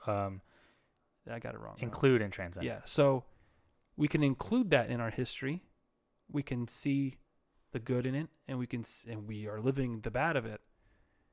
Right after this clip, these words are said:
Speaker 2: But society and culture has transcended. The,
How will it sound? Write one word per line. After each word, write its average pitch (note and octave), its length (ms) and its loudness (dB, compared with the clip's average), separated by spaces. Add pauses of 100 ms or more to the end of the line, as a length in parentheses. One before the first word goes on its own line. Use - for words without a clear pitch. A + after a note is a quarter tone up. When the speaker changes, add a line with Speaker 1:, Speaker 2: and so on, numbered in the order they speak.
(840)
Speaker 2:
But - 260 2
society C#3 560 0
and A#2 120 -4
culture F3 380 0
has A2 180 -4
transcended. G#2+ 640 -10 (760)
The, B2 100 -2